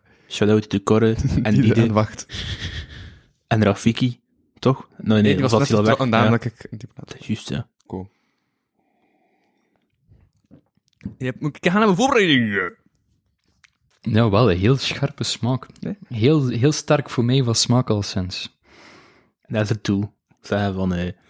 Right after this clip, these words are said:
Speaker 1: Arne is daar, we gaan een keer wat zuur proberen. Dat die andere ding kan proberen dan ipa.
Speaker 3: Mhm. Dus ik moet er wel al wennen. Het is zo van, ik kan niet verwachten dat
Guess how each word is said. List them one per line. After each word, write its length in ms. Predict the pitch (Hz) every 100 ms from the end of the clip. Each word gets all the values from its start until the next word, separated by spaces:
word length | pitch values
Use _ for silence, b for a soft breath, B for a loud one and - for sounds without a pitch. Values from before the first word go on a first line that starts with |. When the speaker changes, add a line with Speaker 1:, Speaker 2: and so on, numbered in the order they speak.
| b b b
Speaker 1:
Arne 360 | 120 120 120
is 80 | 117
daar, 240 | 113 117 110
we 80 |
gaan 160 | 107 104
een 80 | 104
keer 140 | 101
wat 160 | 95 -
zuur 200 | - 113
proberen. 540 | 104 107 110 113 110 - _ _ _
Dat 200 | - 104
die 100 | 98
andere 220 | 104 107
ding 200 | 107 107
kan 340 | 110 101 101 98
proberen 400 | 104 98 107 104
dan 160 | 98 -
ipa. 320 | 117 104 104 _ b b b b b b b b b b
Speaker 3:
Mhm. 320 | - 120 113 165 - _ _ _ b b b b b -
Dus 80 | 117
ik 60 |
moet 100 | 180
er 60 | 170
wel 140 | 196
al 120 | 185
wennen. 260 | 120 151 107
Het 100 | 101
is 180 | 110 110
zo 80 | 117
van, 100 | 117
ik 60 |
kan 180 | - 117
niet 140 | 139 -
verwachten 460 | 156 135 147 -
dat 40 | 120